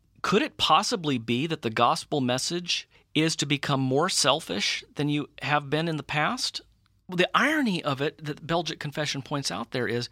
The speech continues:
once the gospel turns us outside of ourselves, where we're no longer trembling and fearful and insecure, trying to do everything we can to feather our own nest, even everything that we do for our neighbor is really for ourselves. Instead of that,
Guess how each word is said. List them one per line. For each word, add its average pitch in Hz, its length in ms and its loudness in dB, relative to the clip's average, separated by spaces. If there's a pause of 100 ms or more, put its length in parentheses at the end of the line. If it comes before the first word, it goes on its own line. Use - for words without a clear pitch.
once 226 400 0
the 185 120 0
gospel 131 760 0 (100)
turns 247 400 2
us 143 260 2
outside 151 580 2
of 123 120 0
ourselves, - 880 -2 (160)
where 170 120 2
we're 160 120 2
no 180 180 2
longer 202 420 2
trembling 175 560 0
and 127 140 0
fearful 165 460 0
and 135 100 0
insecure, 147 720 -2 (100)
trying 180 380 0
to 160 80 0
do 147 180 2
everything 156 380 -2
we 147 140 0
can 139 440 -2 (120)
to - 80 -10
feather 151 340 0
our 139 220 4
own 135 200 0
nest, 120 460 -2 (140)
even 185 320 2
everything 165 420 0
that 139 100 -4
we 135 140 -4
do 143 260 0
for 139 200 -2
our 127 100 2
neighbor 131 380 0
is 117 180 -6
really 147 220 -2
for 139 240 0
ourselves. 127 680 0 (140)
Instead 175 380 2
of 226 60 0
that, 185 200 2